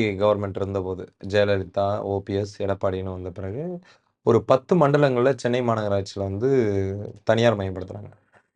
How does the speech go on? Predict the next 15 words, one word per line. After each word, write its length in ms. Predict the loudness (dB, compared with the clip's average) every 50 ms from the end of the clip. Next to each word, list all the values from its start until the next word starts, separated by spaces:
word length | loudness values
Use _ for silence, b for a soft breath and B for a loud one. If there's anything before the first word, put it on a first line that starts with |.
| _ 2
இது 80 | 2 4
வந்து 180 | 4 4 2 4
சென்னை 280 | 4 4 6 6 6 6
மாநகராட்சின்னு 600 | 6 6 8 8 8 8 6 4 2 -2 -2 -2
மட்டும் 220 | -2 -2 -2 -2
இல்ல, 180 | 0 -2 -2 -2
எல்லா 260 | -2 -2 0 0 0
மாநகராட்சியிலையும் 880 | 0 0 0 0 0 2 2 0 0 -2 -6 -6 -4 -4 -4 -2 -2 0
இது 120 | 0 2 2
வந்து 280 | 2 0 0 2 2 2 2 2 0 0 -2 -4 -4
திருச்சிலாம் 500 | -2 -2 -2 -2 0 0 2 2 2 2
மொத்தமா 380 | 0 0 4 4 4 6 6 4
வந்து 400 | 4 2 2 2 4 4 6 4
ராம்கி 340 | 4 4 0 -2 -4 -8 -10 -10
கொடுத்துட்டாங்க. 500 | -8 -8 -10 -10 -8 -10 -10 -10 -10 -12